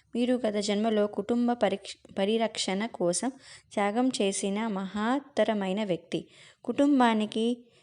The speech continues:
సేవకుడిగా మీ జీవితాన్ని అంకితం ఇచ్చారు. అనురాగంతో, కన్నీళ్లతో, క్షమాభావంతో జీవించారు. కానీ మీ విలువ అనేది ఎక్కువగా పెరగలేదు. కుటుంబం కోసం ఎంత చేసినా వారు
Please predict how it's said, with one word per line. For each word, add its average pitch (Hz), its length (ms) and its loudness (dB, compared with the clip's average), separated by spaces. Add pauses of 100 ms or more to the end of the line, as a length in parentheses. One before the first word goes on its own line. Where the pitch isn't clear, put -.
(120)
సేవకుడిగా 214 880 0
మీ 202 240 0
జీవితాన్ని 202 880 -2
అంకితం 202 560 -4
ఇచ్చారు. - 580 -4 (1000)
అనురాగంతో, 214 960 2 (380)
కన్నీళ్లతో, 214 800 4 (460)
క్షమాభావంతో 214 1160 2
జీవించారు. 185 720 0 (120)
కానీ 247 340 2
మీ 214 200 2
విలువ 196 280 2
అనేది 196 400 2
ఎక్కువగా 202 580 0 (440)
పెరగలేదు. 180 680 2
కుటుంబం 262 500 4
కోసం 196 540 2
ఎంత 185 400 -2
చేసినా 208 460 0
వారు 190 360 0